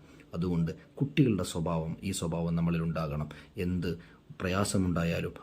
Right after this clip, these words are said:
അള്ളാഹുവിൻ്റെ ഭാഗത്ത് നിന്നാണുള്ളത്. "വൽ ഖദ്രി ഖൈരിഹി വ ശർരിഹി മിന, മിനല്ലാഹി തആല." ഇത് പ്രയാസം വന്നാലും അള്ളാഹുവാണ് എനിക്ക് നൽകിയത്, അതിൽ ഞാൻ ക്ഷമിക്കണമെന്നുള്ളതും, എന്തനുഗ്രഹം കിട്ടിയാലും അതിന്, അതിന് നാം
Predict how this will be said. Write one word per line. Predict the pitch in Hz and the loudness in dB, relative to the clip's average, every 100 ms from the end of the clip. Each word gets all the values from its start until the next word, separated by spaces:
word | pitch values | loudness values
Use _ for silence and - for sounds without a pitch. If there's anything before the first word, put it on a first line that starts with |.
| - - | -8 -2
അള്ളാഹുവിൻ്റെ | 87 90 92 92 90 85 | 0 2 0 0 0 0
ഭാഗത്ത് | 85 90 90 - | -2 -2 -4 -2
നിന്നാണുള്ളത്. | 92 85 90 85 85 87 82 - - - | -2 0 2 2 2 0 -2 -6 -12 -8
"വൽ | 95 87 | -4 -4
ഖദ്രി | - 85 87 | -4 -4 -2
ഖൈരിഹി | - 98 95 87 90 | 0 2 2 0 -2
വ | 87 | -2
ശർരിഹി | 87 95 92 90 | 0 0 0 0
മിന, | 90 87 85 - | 0 -2 -6 -6
മിനല്ലാഹി | 104 85 85 82 85 | -2 0 2 0 -2
തആല." | 80 80 82 78 80 - - | -4 -2 -2 -4 -8 -12 -4
ഇത് | 95 | -2
പ്രയാസം | 92 90 98 110 - 92 | -2 0 2 2 2 2
വന്നാലും | 85 82 82 80 82 - - | 4 4 2 0 -8 -16 -8
അള്ളാഹുവാണ് | 101 90 90 87 90 90 | -4 -2 -2 -2 -2 -2
എനിക്ക് | 87 85 90 | -2 -2 0
നൽകിയത്, | 85 87 87 80 - - | 0 0 0 -2 -4 -8
അതിൽ | 110 90 | -6 -2
ഞാൻ | 90 85 | -2 -2
ക്ഷമിക്കണമെന്നുള്ളതും, | 92 - 101 107 - 104 87 85 82 87 80 - - - | -2 0 2 0 2 2 2 2 0 0 -4 -8 -16 -12
എന്തനുഗ്രഹം | 80 92 92 92 92 92 92 | -4 -2 0 0 0 0 0
കിട്ടിയാലും | 85 95 95 87 90 - - | -2 -2 -2 -2 -4 -8 -4
അതിന്, | 92 87 85 101 | -2 -2 -2 -4
അതിന് | 92 95 87 | -2 0 2
നാം | 87 | 0